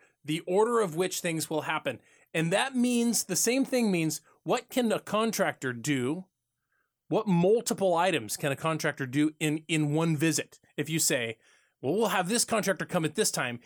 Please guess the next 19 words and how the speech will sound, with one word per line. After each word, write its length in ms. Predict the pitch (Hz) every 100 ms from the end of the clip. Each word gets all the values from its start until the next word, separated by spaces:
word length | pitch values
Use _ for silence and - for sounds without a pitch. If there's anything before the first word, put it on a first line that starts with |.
| _
He 120 | 185
can 100 | 156
do 140 | 135 131
this 220 | 226 -
thing 360 | 240 240 240 -
and 200 | 147 147
this 180 | 208 -
thing 320 | 202 202 202 - -
and 200 | 147 131
this 320 | 123 247 -
thing." 380 | - 135 101 101 - _ _ _ _ _ _ _ _ _ -
And 160 | 151 156
then 200 | 151 165
we 140 | 160
can 200 | 165 160
work 240 | 151 190 -
between 460 | 160 - 196 185
those, 360 | 165 156 147 - -
uh, 300 | 147 143